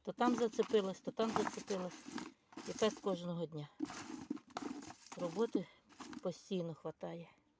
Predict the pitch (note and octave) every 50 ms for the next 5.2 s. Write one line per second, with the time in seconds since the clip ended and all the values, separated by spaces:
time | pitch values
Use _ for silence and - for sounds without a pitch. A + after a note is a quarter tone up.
0 | _ _ _ _ _ _ _ _ _ _ _ _ _ _ _ _ _ _ _ _
1 | _ _ B3+ C4 C4+ C4+ C4 - G3 E3+ - - - E3+ E3 - - - _ _
2 | - - F3 - - F3 D#3 D3 D3+ D3 D3 D3+ E3 G#3 A3+ G#3 F#3+ G#3+ F#3+ G#3+
3 | A#3+ C4 C4 - B3+ A#3 A3 G3+ G3 G3 G3 G3 - - _ _ _ _ _ _
4 | _ _ _ _ _ _ _ _ _ _ - E3 F3+ G3+ G3 F#3+ E3+ C#3+ C3 -
5 | D3 C#3+ C#3+ E3